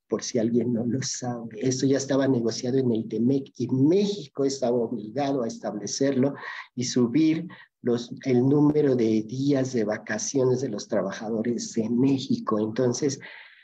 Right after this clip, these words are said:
por esa obligación que está en un tratado que es ley suprema, se tiene que implementar en México y por eso van a subir los días de vacaciones, pero es por el tratado,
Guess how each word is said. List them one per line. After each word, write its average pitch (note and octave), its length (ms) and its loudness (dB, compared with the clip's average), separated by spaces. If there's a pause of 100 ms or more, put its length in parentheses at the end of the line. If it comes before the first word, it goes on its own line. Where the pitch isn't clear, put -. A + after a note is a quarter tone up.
(360)
por C3 200 2
esa F3+ 320 2
obligación C#3 720 2
que A2+ 100 -4
está - 280 -6
en D#3 120 2
un G3 160 2
tratado E3+ 440 -2
que B2 100 -2
es B2 120 0
ley E3 160 0
suprema, E3 500 -2
se - 460 -12
tiene F3 180 -2
que F#3 80 -2
implementar B2 460 0
en D3 120 0
México D#3 400 -6
y A#2 60 -12
por A2+ 160 -6
eso A#2+ 200 -4
van C3+ 120 2
a B2+ 60 -2
subir A#2+ 260 -4
los B2 160 -2
días B2 400 0
de A2+ 260 -2
vacaciones, C3 760 -2
pero G#2 160 -2
es A2+ 100 -4
por D#3 160 0
el B2 220 -2
tratado, A2 520 -4